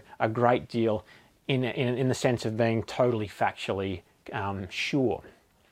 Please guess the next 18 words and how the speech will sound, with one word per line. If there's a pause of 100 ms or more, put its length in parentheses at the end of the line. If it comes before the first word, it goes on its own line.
(160)
So, (1000)
let's
get
beyond
science
now
and
think
about (300)
the
human
experience
and
whether
or
not
science
can